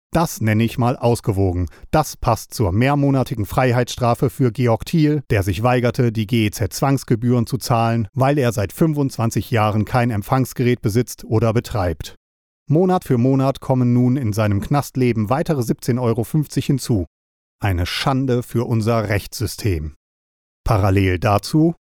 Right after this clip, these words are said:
nachweislich untaugliche Lockdowns, Überlastungslüge des Versorgungssystems, Intensivbettenlüge und Betrügereien, nachweislich untaugliche Maskenpflicht,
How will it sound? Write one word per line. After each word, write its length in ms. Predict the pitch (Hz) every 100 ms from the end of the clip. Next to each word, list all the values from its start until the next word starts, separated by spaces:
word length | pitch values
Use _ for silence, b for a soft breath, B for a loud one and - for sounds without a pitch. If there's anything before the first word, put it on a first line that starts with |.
| _
nachweislich 800 | - 180 165 147 147 - 156 151
untaugliche 640 | - 151 123 113 120 -
Lockdowns, 640 | 107 165 - 147 143 139 - B B
Überlastungslüge 880 | 117 123 151 - 143 127 131 127 120
des 140 | 113
Versorgungssystems, 1200 | - 95 165 160 156 135 143 - 143 131 131 - - _
Intensivbettenlüge 1200 | 139 123 104 143 190 - 160 151 143 156 151 156
und 200 | 165 120
Betrügereien, 920 | 131 - 139 117 104 139 143 139 135 - -
nachweislich 800 | 147 160 - 139 147 - 143 -
untaugliche 640 | 160 180 - 147 - - 107
Maskenpflicht, 840 | 156 - - 151 - 151 -